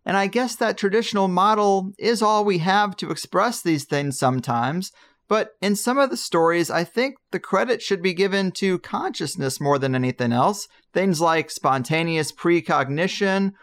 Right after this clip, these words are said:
or going one way when you could have gone another and end up finding someone who needs help, or when you seem to know a conversation with a loved one is the last one. I think that maybe there's a lot more to our non-physical selves,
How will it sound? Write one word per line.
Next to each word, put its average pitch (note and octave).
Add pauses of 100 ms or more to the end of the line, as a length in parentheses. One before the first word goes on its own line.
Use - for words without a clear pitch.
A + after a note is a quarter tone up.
(140)
or C3+
going D#3+
one F3
way F3+
when D#3
you C3
could E3+
have D#3
gone D#3
another F3
and C#3
end D#3
up -
finding F3
someone E3+
who E3
needs D#3+
help, F3
or C3 (360)
when E3+
you F3+
seem G3+
to G3
know F#3+
a D#3+
conversation F#3
with E3+
a E3+
loved F3
one D3
is F3
the E3
last E3
one. D#3 (400)
I F#3
think C4+
that C4
maybe B3+
there's A#3+
a E3+
lot A3
more G#3
to F#3
our E3
non-physical F#3+
selves, C#3